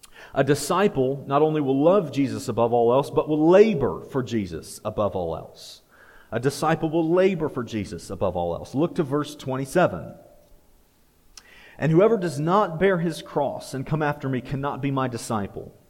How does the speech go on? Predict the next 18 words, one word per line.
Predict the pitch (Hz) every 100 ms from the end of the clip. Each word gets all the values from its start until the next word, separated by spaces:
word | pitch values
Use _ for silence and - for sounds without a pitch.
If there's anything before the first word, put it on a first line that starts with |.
| _ _ - - _
For | 165
which | 147 196 220
of | 233 170
you, | 185 180
intending | 156 151 190 185 175
to | 151
build | 123 175 160
a |
tower, | 151 - 156 117 87 - - - _ _ _ _
does | 127 135
not | 135 160 -
sit | - 165 127
down | 147 147 135
first | - 185 160 -
and | 113
count | - 113 -
the |
cost, | - 190 214 - - - -